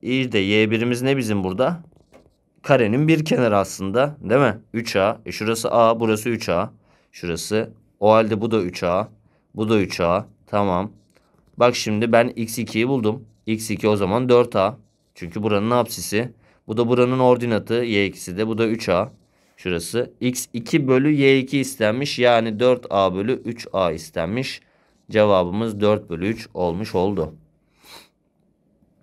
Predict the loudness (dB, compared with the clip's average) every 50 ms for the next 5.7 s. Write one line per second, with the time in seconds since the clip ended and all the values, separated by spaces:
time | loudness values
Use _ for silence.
0 | _ _ _ _ -20 -20 _ _ _ -20 _ _ _ _ _ _ _ -2 2 2
1 | 4 4 4 2 0 0 0 0 0 2 2 2 2 2 0 -2 2 4 4 4
2 | 4 4 0 -2 -2 -6 -6 -4 -2 0 0 0 0 0 -2 -2 0 0 0 0
3 | 0 -2 -2 -4 -6 -8 -8 -4 -2 0 0 2 0 0 0 0 2 2 4 4
4 | 4 4 2 2 0 0 0 2 2 0 -2 -2 0 0 0 2 2 2 4 4
5 | 4 2 2 -4 -12 _ _ _ _ -4 -2 0 0 -2